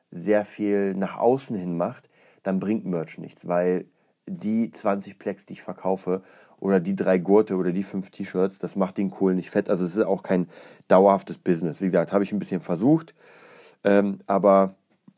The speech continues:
ich kann meinen Schülern auch alles verkaufen. Die kaufen auch gerne alles, aber irgendwann ist halt Ende. Irgendwann habe ich alles verkauft und, äh, das war's dann. Und ich werde ja nicht jeden Monat irgendwie zwanzig neue Schüler haben. Also das heißt, Merch in meinem be-, speziellen Fall jetzt schwierig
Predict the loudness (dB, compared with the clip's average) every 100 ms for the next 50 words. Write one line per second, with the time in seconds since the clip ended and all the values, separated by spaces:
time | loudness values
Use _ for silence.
0 | -12 -4 0 2 2 0 0 0 0 0
1 | -2 -2 -4 -8 -6 -6 -4 -6 0 2
2 | 2 -2 -6 -2 -2 -2 -4 -4 -4 -4
3 | -2 0 0 -2 -2 -4 -6 -4 -4 -2
4 | 0 -2 0 -2 0 0 -2 -4 -2 0
5 | 0 -2 -2 -2 -6 -2 -2 -2 -8 -8
6 | _ -20 -20 -20 -10 -2 0 0 -2 -2
7 | -2 -2 -4 -8 -10 -6 -4 -2 -2 -4
8 | -6 -6 -4 -4 -4 -4 -6 -8 -6 -6
9 | -6 -4 -2 -2 -2 0 2 4 2 -2
10 | -12 -20 _ -6 -2 -2 0 4 6 4
11 | 2 -6 0 4 4 4 2 0 -8 -8
12 | -8 -6 -8 -2 0 0 -2 -2 0 2
13 | 0 -2 -20 _ _ -20 -20 _ -12 -2
14 | 0 2 0 -2